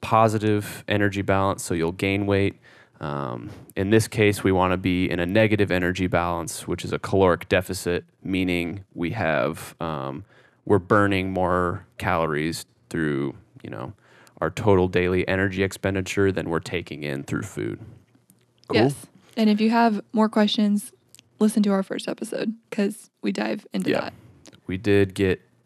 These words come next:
Speaker 1: big into the math on that one.
Speaker 2: Yeah.
Speaker 1: So this one, this episode will be a lot less math.
Speaker 2: S-, that's right up my alley.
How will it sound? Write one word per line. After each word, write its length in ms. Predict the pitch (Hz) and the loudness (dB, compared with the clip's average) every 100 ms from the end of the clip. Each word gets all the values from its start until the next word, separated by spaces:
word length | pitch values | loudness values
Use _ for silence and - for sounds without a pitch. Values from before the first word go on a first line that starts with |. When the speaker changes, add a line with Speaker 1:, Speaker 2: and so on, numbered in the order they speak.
| _ _ - - 95 _ | _ _ -16 -16 -20 _
Speaker 1:
big 280 | 101 95 92 | 6 6 6
into 220 | 90 90 | 2 -2
the 100 | 87 | -4
math 400 | 78 71 67 - | -6 -6 -8 -10
on 120 | 65 67 | -10 -10
that 180 | 65 | -8
one. 80 | - | -4
Speaker 2:
Yeah. 220 | 165 - | -2 0
Speaker 1:
So 80 | 101 | 0
this 180 | 107 123 | 0 2
one, 160 | 131 110 - | 2 2 2
this 400 | 113 117 - - | 4 4 2 0
episode 480 | 107 - - 101 98 | 2 2 -2 0 0
will 60 | |
be 140 | 95 101 | 0 0
a 80 | 92 | 2
lot 240 | 90 - | 2 0
less 220 | 78 - | -2 -6
math. 440 | - 64 - - _ _ _ | -10 -10 -12 -20 _ _ _
Speaker 2:
S-, 240 | - - - | -18 -18 -8
that's 260 | 220 208 208 | -6 -4 -2
right 160 | 196 | 0
up 60 | 196 | 0
my 160 | - - | -2 -4
alley. 440 | - - 220 220 | -4 -4 -4 -6